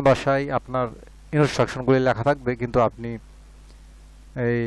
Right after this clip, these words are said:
Google ট্রান্সলেশনের মাধ্যমে আপনার এটা অটোমেটিকই আপনার ব্রাউজারে সেটা অটোমেটিক সেট করা আছে, অটোমেটিক সেট করা আছে, এটা আপনি সেট করে নিতে হবে। Always translate Russian,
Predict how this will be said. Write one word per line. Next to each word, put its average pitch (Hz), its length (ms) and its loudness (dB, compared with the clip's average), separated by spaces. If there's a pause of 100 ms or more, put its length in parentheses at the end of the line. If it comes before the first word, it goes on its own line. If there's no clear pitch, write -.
(880)
Google 131 300 8 (100)
ট্রান্সলেশনের 143 640 2
মাধ্যমে 135 340 2 (140)
আপনার 135 280 0 (1700)
এটা 135 120 2 (100)
অটোমেটিকই 135 640 0
আপনার 127 240 -4
ব্রাউজারে 113 440 4
সেটা 117 200 -2 (960)
অটোমেটিক 131 440 2
সেট 135 220 -2
করা 117 220 4
আছে, 175 180 -4 (2000)
অটোমেটিক 147 380 2
সেট - 180 -6
করা 127 160 4
আছে, - 140 -4
এটা 139 180 0
আপনি 123 140 -4 (100)
সেট 135 200 -2
করে 139 160 6
নিতে 120 180 0
হবে। 151 120 4 (200)
Always 135 360 8 (180)
translate 143 480 0
Russian, 123 320 0